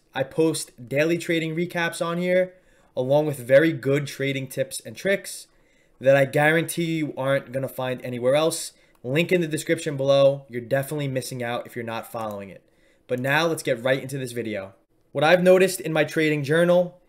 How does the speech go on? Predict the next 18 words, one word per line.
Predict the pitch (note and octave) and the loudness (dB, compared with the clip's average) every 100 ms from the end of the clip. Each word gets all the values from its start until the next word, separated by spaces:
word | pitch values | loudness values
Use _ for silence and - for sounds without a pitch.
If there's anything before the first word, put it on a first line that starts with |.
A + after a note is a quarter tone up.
| _ _ | _ _
is | D#3 D#3+ D3 B2 | 0 2 2 0
the | D#3 | -2
trades | - - F3 G3 F#3 | -2 0 2 2 -2
that | G3+ | 0
I | F#3+ E3+ C#3 | 2 2 0
make | D3+ D3+ D3 | -4 -2 -2
the | D3+ | -2
most | C#3+ C#3 | -2 -2
amount | C#3 C#3 | 0 0
of | C3+ | 0
money | C3 C#3 C#3 | 0 0 0
on, | C3+ C#3 C#3 C3+ | 2 0 -2 -6
the | B2+ | -10
best | B2+ A2+ D3 - | -6 -2 -2 -2
trades | - D3+ C#3 | 0 0 0
that | C3 | -2
I | C3 | -2
take, | B2 D#3+ E3+ F3 - | -2 0 2 0 -6